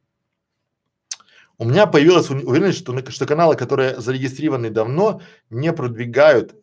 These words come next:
Живой пример — мой канал. Зареген в четырнадцать году, а работать я начала в июле восемнадцатого. И, как вы говорите,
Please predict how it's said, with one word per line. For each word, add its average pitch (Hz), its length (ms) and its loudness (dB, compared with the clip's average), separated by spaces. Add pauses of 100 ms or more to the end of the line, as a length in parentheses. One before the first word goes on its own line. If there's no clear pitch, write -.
Живой 120 460 0
пример — 147 380 -6
мой 147 220 -4
канал. 123 540 -4
Зареген 131 440 -4
в - 40 -14
четырнадцать 120 340 -10
году, 160 240 -4
а 117 40 -2
работать 117 360 -2
я 117 60 -4
начала 123 340 -4
в - 240 -20
июле 120 240 -6
восемнадцатого. 123 460 -8
И, - 80 -16
как 131 200 -4
вы 123 80 -10
говорите, 131 440 -4